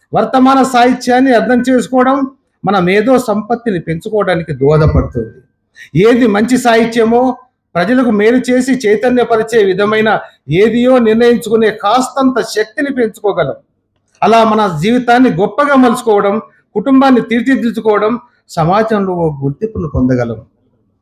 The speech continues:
ఇవన్నీ కవి, కథకుడు, విమ-, విమర్శకుడు, మిత్రుడు దాస్యం సేనాధిపతిలో కనిపిస్తాయి. రెండు పదులకు పైగా దాస్యంతో నాకున్న సాన్నిధ్యంలో ఆయన ఎదుగుదల నాకు సంతోషాన్ని ఇస్తుంది. పలు ప్రక్రియల్లో ఆయన ప్రవేశం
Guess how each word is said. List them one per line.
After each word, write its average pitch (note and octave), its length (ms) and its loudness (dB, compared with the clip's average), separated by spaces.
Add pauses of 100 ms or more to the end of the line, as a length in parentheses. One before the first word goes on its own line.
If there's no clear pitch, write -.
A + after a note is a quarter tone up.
(300)
ఇవన్నీ D4 680 0 (380)
కవి, C4+ 440 -2
కథకుడు, A#3+ 340 2
విమ-, A3+ 460 2
విమర్శకుడు, A3 720 2
మిత్రుడు F#3 400 -2
దాస్యం E3 400 -4
సేనాధిపతిలో E3 580 -8
కనిపిస్తాయి. B2+ 600 -8 (480)
రెండు G#3 380 4
పదులకు G3 600 -2 (120)
పైగా F3 340 0
దాస్యంతో E3+ 540 -2
నాకున్న D3 420 0
సాన్నిధ్యంలో F3+ 880 0 (340)
ఆయన C#3+ 180 2
ఎదుగుదల D#3+ 600 0
నాకు C#3+ 280 -2
సంతోషాన్ని C3+ 580 0
ఇస్తుంది. - 400 -6 (720)
పలు A#3 140 4
ప్రక్రియల్లో B3 880 2 (400)
ఆయన F#3+ 220 0
ప్రవేశం G#3+ 560 0